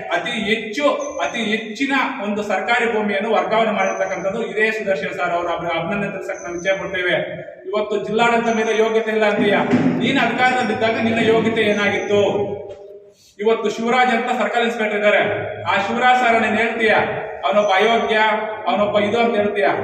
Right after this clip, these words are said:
ಅವತ್ತು ನೀನ್ ಯಾರೇ ದಲಿತ ಅಧಿಕಾರಿಗಳು ಬಂದರೂ ಕೂಡ ನೀನ್ ಮಾತಾಡೋದಿದೆ. ಅದೇ ಹಿಂದೆ ಇರ್ತಕ್ಕಂಥ ಸರ್ಕಲ್ ಇನ್ಸ್‌ಪೆಕ್ಟರ್ ಬಗ್ಗೆ ಯಾಕೆ ಮಾತಾಡ್ಲಿಲ್ಲ?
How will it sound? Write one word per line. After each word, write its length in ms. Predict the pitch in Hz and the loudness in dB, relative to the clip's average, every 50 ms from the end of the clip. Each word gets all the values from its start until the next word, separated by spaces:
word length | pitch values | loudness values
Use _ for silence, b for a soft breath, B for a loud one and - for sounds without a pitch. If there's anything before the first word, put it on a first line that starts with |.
| - - - - - - | -6 -6 -8 -10 -6 -2
ಅವತ್ತು 720 | 180 190 220 240 233 233 233 214 208 220 233 254 - - 214 | 0 2 2 2 2 0 0 0 0 2 2 2 2 2 2
ನೀನ್ 160 | 208 208 202 196 | 0 0 0 0
ಯಾರೇ 460 | 190 185 - 226 233 254 - - - 226 | 2 2 2 2 2 2 2 2 2 2
ದಲಿತ 160 | 226 240 233 | 2 2 2
ಅಧಿಕಾರಿಗಳು 520 | 208 202 202 220 214 208 202 - 202 - | 0 0 0 0 2 2 2 0 0 0
ಬಂದರೂ 340 | 196 190 185 190 190 190 190 | 0 0 0 0 0 0 0
ಕೂಡ 160 | 180 185 185 | 0 0 -2
ನೀನ್ 800 | 185 180 185 226 277 285 285 - - - - - - 208 208 202 | -2 -2 0 0 0 0 0 -2 -4 -8 -8 -4 -2 0 0 0
ಮಾತಾಡೋದಿದೆ. 1120 | 233 233 220 - 226 226 220 220 220 214 208 202 214 220 214 202 214 214 - - - - - - - - - | 2 0 0 2 2 2 2 2 0 0 0 0 2 4 4 4 2 0 -2 -4 -6 -8 -10 -12 -12 -6 -4
ಅದೇ 160 | 196 247 262 254 | -2 0 0 0
ಹಿಂದೆ 180 | 247 240 262 | 0 0 0
ಇರ್ತಕ್ಕಂಥ 420 | 269 269 254 254 - 233 240 233 - | 2 2 2 2 0 -2 -2 -2 -2
ಸರ್ಕಲ್ 300 | - 240 226 233 - 240 | -2 -2 -2 0 -2 -2
ಇನ್ಸ್‌ಪೆಕ್ಟರ್ 320 | 226 233 233 226 226 220 | -2 -2 -2 -4 -2 -2
ಬಗ್ಗೆ 140 | 233 220 233 | -2 0 0
ಯಾಕೆ 180 | 233 240 233 | 0 0 0
ಮಾತಾಡ್ಲಿಲ್ಲ? 420 | 233 233 233 226 214 220 226 226 | 0 0 0 0 0 0 0 0